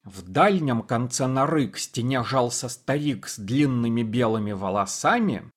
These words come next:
на котором также был ошейник с цепью. В следующий миг крысолюди нацепили ошейник и на шею Кугеля.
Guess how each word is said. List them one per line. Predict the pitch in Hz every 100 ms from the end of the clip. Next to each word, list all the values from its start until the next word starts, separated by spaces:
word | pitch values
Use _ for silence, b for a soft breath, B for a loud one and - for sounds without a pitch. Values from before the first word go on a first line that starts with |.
| _
на | 110 101
котором | 110 - 101 101 98 _
также | 135 196 - - 156
был | 127 110
ошейник | 98 - - 135 127 127 123
с | -
цепью. | - - 113 87 - 90 - - _ _ _ _ _ _ _
В | -
следующий | - 127 127 113 107 - 107
миг | 98 123 233 190 - -
крысолюди | 123 107 - 107 104 151 196 143 156
нацепили | 147 123 - 107 - 123 120
ошейник | 113 120 - 107 104 110 -
и | -
на | 113 117
шею | - 113 107 117
Кугеля. | - 117 92 98 87 87 -